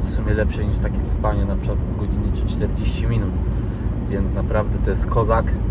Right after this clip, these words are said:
Kozak, medytacja jest sztosem, naprawdę. E, polecam, róbcie. E, jeśli chcie-, chcecie więcej coś na ten temat, na temat medytacji, to dajcie znać. To w daily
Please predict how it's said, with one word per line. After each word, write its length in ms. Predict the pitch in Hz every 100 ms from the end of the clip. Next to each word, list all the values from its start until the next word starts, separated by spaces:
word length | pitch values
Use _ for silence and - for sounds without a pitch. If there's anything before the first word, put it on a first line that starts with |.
| - - - - -
Kozak, 340 | - 110 104 92
medytacja 500 | 101 98 110 101 101
jest 200 | 110 -
sztosem, 460 | - 113 - 110
naprawdę. 520 | - - 101 95 104 - - - - - - - -
E, 240 | 98 101 -
polecam, 460 | 104 107 - 101 101
róbcie. 460 | 98 - 104 104
E, 60 | 98 - - - - - - - - - - - - - - 98 92 95 95 95 95 98
jeśli 220 | 95 -
chcie-, 500 | - - 110 107 104
chcecie 420 | - - 113 - 95
więcej 460 | 110 113 113 104
coś 140 | - -
na 100 | -
ten 180 | -
temat, 360 | - 101 104 95
na 80 | 101
temat 340 | 101 98 101
medytacji, 560 | 101 - - 104 - -
to 60 | -
dajcie 360 | 104 101 104
znać. 280 | - 104 101 - - - - -
To 60 | -
w 120 | -
daily 280 | 101 98 92